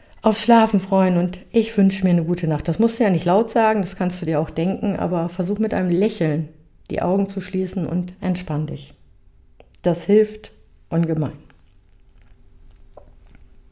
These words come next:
Dann gibt's noch mal eine Zusammenfassung. Also,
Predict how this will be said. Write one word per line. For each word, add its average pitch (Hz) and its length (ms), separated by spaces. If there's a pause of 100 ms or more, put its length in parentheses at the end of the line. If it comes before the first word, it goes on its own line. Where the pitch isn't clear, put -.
(680)
Dann 214 160
gibt's 247 220
noch 233 80
mal 233 100
eine 226 160
Zusammenfassung. 196 760
Also, 196 280